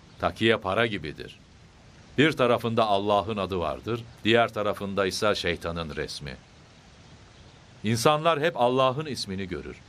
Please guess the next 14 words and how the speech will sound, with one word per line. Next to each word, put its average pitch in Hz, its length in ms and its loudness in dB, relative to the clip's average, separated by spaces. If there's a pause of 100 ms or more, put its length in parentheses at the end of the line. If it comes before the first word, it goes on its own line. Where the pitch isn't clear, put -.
(280)
ama 98 260 0
marifet 76 600 -4 (180)
şeytanı 78 480 -6
görmektir. 78 680 -6 (1700)
Ve 113 320 2
bu 180 180 -2
dürüstlük 117 520 -2
timsallerinin 87 920 -4 (1300)
Ali'ye 95 380 2
ve 104 120 2
taraftarlarına 90 880 -2
çektirdiği 90 580 -4
acıyı 90 360 -2
biliyorsunuz. 113 720 0